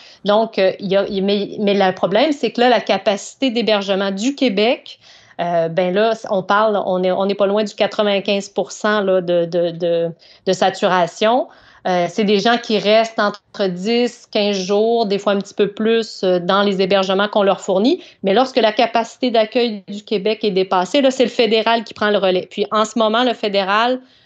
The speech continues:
euh, son taux d'occupation pour les hébergements, c'est soixante-douze pour cent, là. Donc tranquillement, ça augmente, là. Euh, donc c'est ça qu'a dénoncé, euh, et, euh, le gouvernement Legault cette semaine.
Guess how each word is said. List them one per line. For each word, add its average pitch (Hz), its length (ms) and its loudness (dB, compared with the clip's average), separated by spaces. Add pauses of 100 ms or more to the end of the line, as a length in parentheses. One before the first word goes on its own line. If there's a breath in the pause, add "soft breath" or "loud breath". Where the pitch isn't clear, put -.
(180 soft breath)
euh, 170 600 -2 (100)
son 190 240 -4
taux 226 160 -2
d'occupation 208 920 -2
pour 220 140 -2
les 185 160 0
hébergements, 180 460 0
c'est 240 160 -8
soixante-douze 214 640 -2
pour 208 180 -4
cent, 185 220 -4
là. 175 100 0
Donc 185 200 0
tranquillement, 262 600 0
ça 220 240 2
augmente, 202 480 -2
là. 170 160 -4 (380 loud breath)
Euh, 175 160 2
donc 202 180 0
c'est 220 140 -4
ça 254 160 0
qu'a 240 140 2
dénoncé, 208 640 0
euh, 180 280 2
et, 185 260 0
euh, 180 160 2
le 180 160 0
gouvernement 202 460 2
Legault 202 280 0
cette 196 180 -4
semaine. 190 420 -2